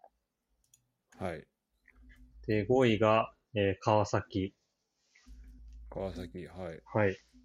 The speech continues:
Speaker 2: で、六位が、えー、セレッソ。
Speaker 1: 六位、セレッソ。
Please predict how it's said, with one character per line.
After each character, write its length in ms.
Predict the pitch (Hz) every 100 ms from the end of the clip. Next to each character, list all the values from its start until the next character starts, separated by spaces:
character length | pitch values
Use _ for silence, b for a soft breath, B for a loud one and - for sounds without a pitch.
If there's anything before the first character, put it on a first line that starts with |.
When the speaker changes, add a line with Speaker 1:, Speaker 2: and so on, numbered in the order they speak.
| - -
Speaker 2:
で、 180 | 104 107
六 360 | 107 107 151
位 120 | 127
が、 340 | 110 107 107 -
え 180 | 110 101
ー、 20 |
セ 160 | - 117
レ 80 | 107
ッ 40 |
ソ。 380 | 107 - 92 85 _ _ _ _ _ _
Speaker 1:
六 280 | 104 98 127
位、 100 | 104
セ 160 | - 101
レ 100 | 98
ッ 40 |
ソ。 340 | - - 80